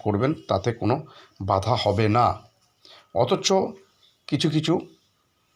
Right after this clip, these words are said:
ব্যক্তি বিভ্রান্তি ছড়াচ্ছেন। আমি বারবার আশ্বস্ত করে বলছি, কোনো রকম বিভ্রান্তি নয়। তো সমস্ত বিভ্রান্তিকে উপেক্ষা করে আগামী ছয়ই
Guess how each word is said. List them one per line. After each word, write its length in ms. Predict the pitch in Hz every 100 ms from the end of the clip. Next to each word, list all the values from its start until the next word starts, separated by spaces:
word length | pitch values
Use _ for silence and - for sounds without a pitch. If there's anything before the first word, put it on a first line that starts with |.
| _ _ _ _ _
ব্যক্তি 420 | 101 135 135 185 226 - _
বিভ্রান্তি 520 | 117 131 110 123 110 107
ছড়াচ্ছেন। 480 | - 92 - - 117 - _ - - - - _
আমি 220 | - 131 151 156 - 98
বারবার 340 | 120 131 156 151
আশ্বস্ত 300 | - 165 156
করে 160 | 147 147 127
বলছি, 260 | 127 - 160 - _ _
কোনো 180 | 120 131
রকম 220 | 131 139 113
বিভ্রান্তি 500 | 117 101 123 120 131
নয়। 240 | 110 127 156 - - - - - - - - - _ _ _ _ _ _
তো 80 | - 170 -
সমস্ত 300 | 175 196 - 190 139
বিভ্রান্তিকে 680 | 156 143 170 160 165 156 180 - - -
উপেক্ষা 420 | 135 170 160 170
করে 220 | 160 160 175 - -
আগামী 260 | 127 143 151 143
ছয়ই 360 | - 123 147